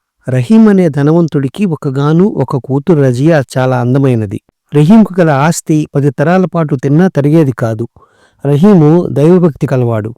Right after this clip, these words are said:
అతని దినచర్య ఐదు పూట్ల నమాజ్ చేయడము, ఖురాన్ చదవడమును, అల్లా పేరిట తన ప్రాణాన్నైనా ఇచ్చేటంతటి దైవభక్తి కలవాడు అతను. రజియాకు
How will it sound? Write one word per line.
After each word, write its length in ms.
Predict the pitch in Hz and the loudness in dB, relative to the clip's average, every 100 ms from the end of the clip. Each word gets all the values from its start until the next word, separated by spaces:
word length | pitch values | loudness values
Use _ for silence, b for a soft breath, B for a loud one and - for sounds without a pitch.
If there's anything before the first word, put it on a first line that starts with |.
| _ _ b b b - | _ _ b b b -6
అతని 260 | 156 190 170 | -2 2 2
దినచర్య 520 | 147 180 185 202 196 | 4 2 2 0 0
ఐదు 240 | 165 160 | 0 0
పూట్ల 400 | 170 170 160 196 | -2 -4 -2 0
నమాజ్ 520 | 175 139 151 165 - 147 | 0 0 0 0 0 0
చేయడము, 500 | 139 131 139 139 135 | 0 0 0 0 0
ఖురాన్ 400 | - 147 151 135 | -2 0 0 0
చదవడమును, 800 | 127 127 123 120 117 123 160 220 b b b _ | -2 -2 -2 -2 -2 0 0 -2 b b b _
అల్లా 280 | 147 165 185 | -2 0 0
పేరిట 380 | 165 165 143 175 | 0 0 0 -2
తన 300 | 220 - 151 | -2 -2 -2
ప్రాణాన్నైనా 800 | 131 147 165 175 170 156 156 160 | 0 0 2 2 0 0 0 0
ఇచ్చేటంతటి 760 | 139 - 143 135 135 131 170 | -2 -2 -4 -2 -4 -2 -4
దైవభక్తి 600 | 156 135 165 151 139 143 | 0 2 2 0 -4 -4
కలవాడు 380 | 135 131 143 196 | -2 0 0 -2
అతను. 320 | 135 113 110 - _ _ _ _ _ - | -2 -4 -8 -10 _ _ _ _ _ -4
రజియాకు 760 | 151 165 226 196 - 151 156 | 0 4 4 2 0 -2 -2